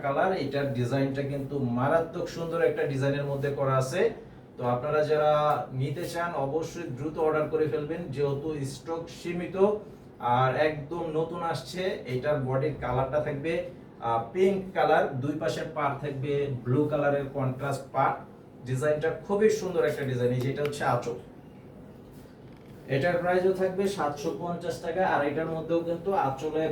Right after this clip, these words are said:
বডিতে সম্পূর্ণ শাড়িটা কিন্তু, আহ, সুতার কাজ করে দেওয়া আছে। এই যে কাজগুলো দেখতে পাচ্ছেন, একদম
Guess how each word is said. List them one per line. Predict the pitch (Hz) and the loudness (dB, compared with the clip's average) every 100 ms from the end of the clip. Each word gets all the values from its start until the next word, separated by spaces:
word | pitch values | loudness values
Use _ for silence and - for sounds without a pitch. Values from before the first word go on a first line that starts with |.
| 135 | 4
বডিতে | 135 139 147 160 160 - | 4 4 2 -2 -4 -2
সম্পূর্ণ | 170 165 165 170 170 - | -4 -4 -6 -4 -4 -2
শাড়িটা | 143 147 151 156 | 0 0 -2 -4
কিন্তু, | 156 123 175 208 214 - - - 113 | -6 -4 0 2 0 -6 -14 -6 0
আহ, | 117 117 120 | 2 2 0
সুতার | - - 170 160 165 | -6 0 2 2 2
কাজ | 156 - | 0 -2
করে | 160 151 139 | -4 0 4
দেওয়া | 131 120 | 6 6
আছে। | - 170 - - - - - - 480 453 554 698 - - - - - - - - - - - - - - - - - - | 4 2 0 -2 -10 -16 -16 -16 -16 -14 -14 -16 -16 -18 -18 -20 -20 -20 -20 -20 -20 -20 -20 -20 -18 -18 -18 -20 -16 -4
এই | 113 123 | -4 -2
যে | 123 | -2
কাজগুলো | 135 135 127 147 151 | 2 2 4 2 2
দেখতে | 139 123 151 | 0 -2 -2
পাচ্ছেন, | 151 - 170 139 | -2 -2 -4 -2
একদম | 123 | -2